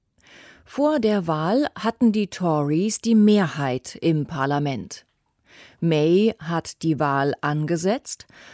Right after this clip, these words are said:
weil sie ihre Mehrheit noch vergrößern wollte. Stattdessen hat sie die Mehrheit verloren. Ihre Partei ist immer noch die stärkste,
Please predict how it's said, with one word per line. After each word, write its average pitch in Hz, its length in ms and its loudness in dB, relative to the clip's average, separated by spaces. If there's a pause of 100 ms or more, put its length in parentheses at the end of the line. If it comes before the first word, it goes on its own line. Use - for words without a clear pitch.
(100)
weil 180 400 2
sie 254 200 -2
ihre 254 240 0
Mehrheit 165 760 2
noch 170 420 -2
vergrößern 185 960 0
wollte. 131 480 -6 (880)
Stattdessen 220 1000 0
hat 165 280 -4
sie 196 180 -4
die 208 160 2
Mehrheit 147 640 0
verloren. 202 800 2 (1040)
Ihre 165 440 4
Partei 156 840 2
ist - 300 2
immer 202 340 4
noch 156 240 -2
die 131 160 -8
stärkste, 165 840 -6